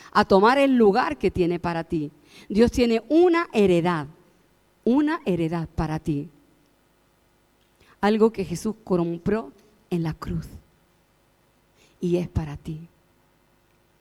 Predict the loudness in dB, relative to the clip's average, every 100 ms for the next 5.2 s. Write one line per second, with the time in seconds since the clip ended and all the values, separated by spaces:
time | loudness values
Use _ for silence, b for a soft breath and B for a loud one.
0 | B B B B B 0 2 2 -2 2
1 | 2 2 2 0 0 -4 -8 -8 -10 -8
2 | -8 -8 -12 -14 _ _ _ _ _ -6
3 | -4 -4 -4 -4 -4 -4 -8 -10 b b
4 | b -4 -2 0 0 0 -4 -4 -4 -4
5 | -4